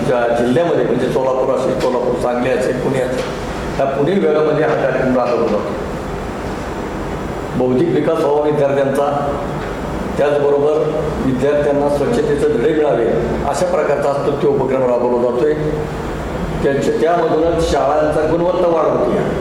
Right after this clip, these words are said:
आदरणीय आमचे राष्ट्रपती पुरस्कार प्राप्त सागर सर यांनी जे जे स्तुत्य उपक्रम आणले,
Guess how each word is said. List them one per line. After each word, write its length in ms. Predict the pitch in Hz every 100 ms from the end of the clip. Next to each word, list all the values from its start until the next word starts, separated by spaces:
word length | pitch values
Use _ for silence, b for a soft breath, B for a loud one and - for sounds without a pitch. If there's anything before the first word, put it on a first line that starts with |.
| - - - - - - - - - 135
आदरणीय 440 | 131 143 160 160
आमचे 320 | 147 143 156 151 151 139 131
राष्ट्रपती 440 | 131 127 143 143 143
पुरस्कार 360 | 143 139 147
प्राप्त 360 | 147 143 135 160 -
सागर 260 | 123 170
सर 300 | 170 - - - - - - - - - -
यांनी 220 | 135 143 160
जे 220 | 160 160
जे 140 | 156
स्तुत्य 340 | 196 190 185 185
उपक्रम 380 | 170 160 160
आणले, 240 | 147 127